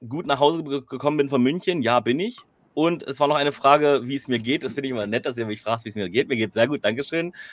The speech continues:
Ähm, ich arbeite übrigens immer noch am Ma-, Magazin. Es ist nächste Woche bei euch, für die, die es bestellt haben. Aber es ist, äh, ja, es ist tatsächlich mehr, ich mache ja immer viel Arbeit. Immer viel machen, machen, machen und nichts kommt bei rum. Nee,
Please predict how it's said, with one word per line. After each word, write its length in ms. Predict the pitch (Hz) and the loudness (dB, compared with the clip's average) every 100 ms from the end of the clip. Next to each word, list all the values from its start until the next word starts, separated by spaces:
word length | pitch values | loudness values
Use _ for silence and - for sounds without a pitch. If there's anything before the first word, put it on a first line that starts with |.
| - | 2
Ähm, 240 | 127 135 135 | 4 6 2
ich 180 | 139 - - - | -4 -10 -12 -2
arbeite 320 | - 175 185 170 | 6 8 8 6
übrigens 240 | 165 151 - | 2 -2 0
immer 140 | 175 | 6
noch 100 | 180 | 8
am 140 | 165 160 | 6 4
Ma-, 140 | 147 | 0
Magazin. 560 | 127 147 147 - 165 160 | 4 6 6 4 -4 -4
Es 140 | 131 | -4
ist 140 | 117 - | -6 -2
nächste 360 | 139 180 - | 0 0 -2
Woche 180 | 139 143 | 0 2
bei 220 | 113 127 | 4 2
euch, 240 | 127 131 127 | 4 0 0
für 100 | 123 | -6
die, 160 | 123 | -6
die 80 | 131 | -8
es 80 | 120 | -6
bestellt 360 | 120 113 117 117 | -4 -2 0 4
haben. 260 | 117 113 - - - _ | 4 2 -6 -20 -20 _
Aber 260 | 113 131 120 | 4 8 6
es 160 | 127 | 4
ist, 260 | 131 - - | -2 -6 0
äh, 380 | 131 123 117 110 | 6 6 6 2
ja, 300 | 117 113 120 | 2 2 -2
es 160 | 127 131 | -6 -6
ist 160 | 123 | -4
tatsächlich 360 | - 123 127 120 | 0 2 2 4
mehr, 200 | 117 - - | 4 4 -4
ich 160 | 143 | -2
mache 200 | - - | 0 -2
ja 40 | 101 | -4
immer 140 | 101 | -8
viel 160 | - - | -8 -12
Arbeit. 260 | 87 87 | -12 -8
Immer 300 | - 165 131 | -2 4 4
viel 180 | 131 127 | 2 0
machen, 300 | 110 113 107 | 0 -2 -4
machen, 260 | 104 101 95 | -4 -4 -8
machen 320 | 92 98 95 - - _ | -8 -10 -12 -18 -20 _
und 100 | 101 | -4
nichts 240 | 107 - | -4 -4
kommt 140 | 104 92 | -4 -2
bei 100 | 92 | -2
rum. 300 | 85 92 87 | -4 -8 -2
Nee, 180 | 143 | -2